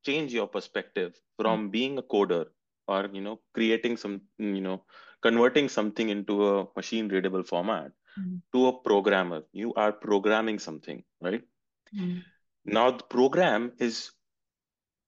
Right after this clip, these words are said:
Speaker 1: program is directly related to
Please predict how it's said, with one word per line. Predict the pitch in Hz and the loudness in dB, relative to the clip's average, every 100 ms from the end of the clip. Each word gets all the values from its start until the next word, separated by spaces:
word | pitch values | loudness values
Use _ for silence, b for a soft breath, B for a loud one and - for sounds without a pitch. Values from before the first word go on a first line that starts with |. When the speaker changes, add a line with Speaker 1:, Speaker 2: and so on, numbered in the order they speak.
| _ _ _ _ _ _ - | _ _ _ _ _ _ -4
Speaker 1:
program | 123 120 139 151 151 | -2 0 0 0 -4
is | 131 120 | -6 -6
directly | 110 104 110 117 131 | 0 2 2 0 0
related | 117 101 101 101 104 113 | 0 0 -2 -4 -8 -6
to | 104 - | -6 -8